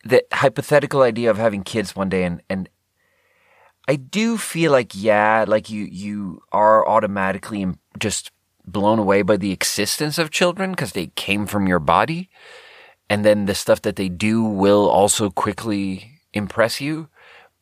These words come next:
But really what you should do is you should, like, look into the eyes of the person and be like, "Wow,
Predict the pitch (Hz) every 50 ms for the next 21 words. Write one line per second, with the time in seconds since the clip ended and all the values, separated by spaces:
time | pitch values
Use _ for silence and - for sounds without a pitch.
0 | _ _ - 110 110 - 117 113 113 127 143 151 147 147 135 131 117 113 110 98
1 | - 110 101 - - 113 101 95 104 104 98 95 95 90 - - 95 90 - 98
2 | 73 - 90 82 80 - - 85 92 95 - - 95 87 - 85 78 57 64 85
3 | 87 85 87 85 90 82 71 76 - - 90 85 - - 82 78 71 69 76 78
4 | 78 73 69 65 - 65 67 57 50 50 -